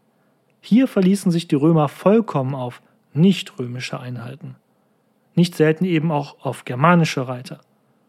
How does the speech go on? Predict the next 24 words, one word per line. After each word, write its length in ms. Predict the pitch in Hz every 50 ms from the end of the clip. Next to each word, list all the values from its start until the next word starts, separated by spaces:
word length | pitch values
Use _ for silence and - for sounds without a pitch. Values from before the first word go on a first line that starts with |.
| _ _ _ _
Schon 360 | - - 151 156 190 226 226
Caesar 480 | - - - 185 214 214 196 180 147
hatte 180 | 147 170 165 196
seine 280 | 165 156 165 180 196 165
germanische 520 | 156 143 139 143 147 170 185 185 - 196
Kavallerie 600 | - - 175 165 165 165 160 156 170 185 185 180 - - _ _
zu 180 | - - 170
schätzen 440 | 165 - - 233 226 - - 226 208
gewusst. 500 | 160 127 123 151 - - - - - _ _ _ _ _ _ _ _ _ _ _ _ _ -
All 240 | - 165 196 226 214
dies 360 | 175 185 208 196 - - -
blieb 320 | _ _ - 170 175 -
natürlich 400 | 160 143 - - 147 143 135 -
nicht 180 | 156 147 - -
ohne 180 | 147 139 131
Folgen 380 | 123 - - 156 156 156 147 135
für 120 | - 147
die 80 | 131 131
germanische 500 | 123 131 123 127 127 127 123 - - 135
Kultur 340 | 131 - 131 - - 147 139
auf 120 | 131 123 -
der 120 | 135 127
rechten 260 | 135 131 - - 135
Rheinseite, 640 | 131 139 151 156 147 139 131 135 123 127 - 156